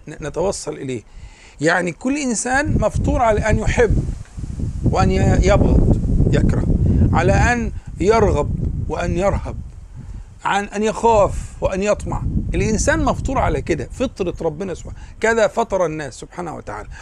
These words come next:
بل وفطر المخلوقات الأخرى، الكون كله على كده. ال-، الموفق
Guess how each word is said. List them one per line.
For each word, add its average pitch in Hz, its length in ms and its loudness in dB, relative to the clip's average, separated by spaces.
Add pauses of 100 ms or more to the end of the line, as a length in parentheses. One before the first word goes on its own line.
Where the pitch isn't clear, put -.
بل 262 240 0
وفطر 269 460 2
المخلوقات 196 500 -2
الأخرى، 165 340 -10 (1120)
الكون 254 340 2
كله 240 360 2
على 139 180 0
كده. 143 240 -6 (1400)
ال-، 170 240 0 (100)
الموفق 175 840 0